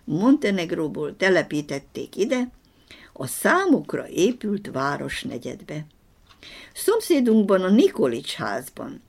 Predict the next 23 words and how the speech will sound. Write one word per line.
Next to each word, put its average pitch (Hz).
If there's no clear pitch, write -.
Szent -
Miklós 165
volt 135
a 127
család 196
védszentje. -
Nagy 147
ünnepségre 139
készültek. -
Napokkal 160
előbb 175
megkezdődtek 151
az -
előkészületek. 151
Disznót 240
vágtak, 147
kalácsokat 175
sütöttek, -
tehették, 151
mert -
ők, 247
a -
dobrovoljacok, 277